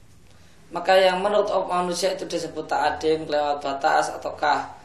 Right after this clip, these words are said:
ceroboh, maka hukum dikaitkan dengannya. Demikian juga siapa yang menjumpai luqatah, barang teman yang sangat berharga, wajib mengumumkan selama satu tahun. Nah, apa definisi mengumumkan satu tahun? Kembali pada urf.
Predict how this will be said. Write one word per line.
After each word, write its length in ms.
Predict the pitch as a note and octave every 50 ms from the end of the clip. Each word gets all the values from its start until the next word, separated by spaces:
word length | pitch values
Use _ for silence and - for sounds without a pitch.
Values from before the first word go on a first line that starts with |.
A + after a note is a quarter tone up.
| - -
ceroboh, 880 | - - D3+ C#3+ C#3+ C#3 - D#3 D#3+ F3 G3 G#3 A3+ G#3+ - - - D3+
maka 240 | D3+ D3+ - - D#3
hukum 320 | D#3 - - F3 F#3 F#3+
dikaitkan 640 | - - D#3+ - D#3 C#3+ - - - F3 F3 E3+ -
dengannya. 480 | C#3+ C3+ B2 B2 B2 A#2+ G#2 - - - - - - - - - - - - - - - - - - - - - -
Demikian 320 | - - C#3 C3+ C#3+ C#3+
juga 320 | C3+ C3+ C3 E3+ E3+ D#3+
siapa 320 | - E3+ E3 - - D#3+ D#3+
yang 160 | D#3+ D#3 D#3
menjumpai 400 | D3+ C#3+ C#3 C#3+ C#3 C#3+ C#3+ C#3
luqatah, 720 | C#3 - - C3 C3 - D3+ E3 F#3+ G#3+ A#3+ - F4 - - - - - - - - -
barang 240 | - E3 D#3+ D#3+ D#3+
teman 240 | D#3 D#3 D#3+ E3 D#3+
yang 160 | D#3 D3+ D3
sangat 320 | - D#3 D#3+ D#3 - D#3 C#3
berharga, 720 | C#3 C#3 C3+ - - E3+ F#3+ G#3 A3+ A#3+ B3+ - - - - - - - - -
wajib 400 | - E3+ D#3+ D#3+ - F#3+ F#3 -
mengumumkan 560 | F3+ E3+ D#3+ D#3 D3+ D3 D3 C#3+ E3+ F3+ F3+ F3
selama 320 | F3 D#3+ D3+ D#3+ E3+ E3
satu 320 | D#3+ D3+ C#3 C3+ - - - -
tahun. 240 | - - - - - - - - - - - - - - - - - D3+
Nah, 160 | C#3+ D#3+ G3+
apa 160 | G#3 G#3 -
definisi 480 | - F#3 E3+ E3+ F3 F3+ F3+ F3 - F#3
mengumumkan 400 | F3+ F3 E3+ E3 - F3+ E3+ E3
satu 240 | D#3+ D3+ - E3+
tahun? 480 | D#3+ - D3+ D3+ D#3 F3+ A3 A#3+ - -
Kembali 320 | A3+ G3 F3 E3+ F#3+ G#3
pada 320 | - - F3 E3 D#3 C#3+ -
urf. 400 | - - - - - - -